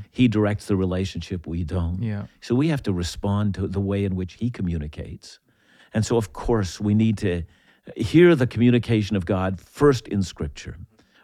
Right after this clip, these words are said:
Speaker 1: Read your Bible, my
Speaker 2: Yeah.
Speaker 1: goodness gracious.
Speaker 2: Yeah.
Speaker 1: Learn to develop a discipline around that
Speaker 2: Yes.
Speaker 1: stuff.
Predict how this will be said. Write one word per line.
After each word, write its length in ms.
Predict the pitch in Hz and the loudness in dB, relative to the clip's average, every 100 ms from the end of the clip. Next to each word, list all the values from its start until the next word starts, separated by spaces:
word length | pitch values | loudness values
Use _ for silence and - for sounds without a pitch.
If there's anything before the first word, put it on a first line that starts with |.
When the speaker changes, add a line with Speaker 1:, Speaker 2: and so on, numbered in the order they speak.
| - | 2
Speaker 1:
Read 340 | 127 165 175 - | 6 8 6 6
your 80 | 147 | 4
Bible, 560 | 110 131 131 120 107 | 4 4 6 6 4
my 220 | 87 127 131 | 2 4 4
Speaker 2:
Yeah. 100 | 110 | 4
Speaker 1:
goodness 320 | 95 85 82 | 2 0 -2
gracious. 400 | 101 90 110 - | -2 0 -2 0
Speaker 2:
Yeah. 80 | 110 | 4
Speaker 1:
Learn 340 | 131 170 175 | 6 6 6
to 80 | 131 | 2
develop 500 | 101 95 120 120 107 | 0 0 2 2 0
a 80 | 101 | -2
discipline 560 | 95 110 95 95 98 87 | 0 0 -2 -4 -4 -2
around 440 | 90 98 95 80 | -2 0 -2 -2
that 240 | 87 101 | -4 -4
Speaker 2:
Yes. 160 | 110 104 | -4 -6
Speaker 1:
stuff. 380 | 107 76 - | -8 -12 -12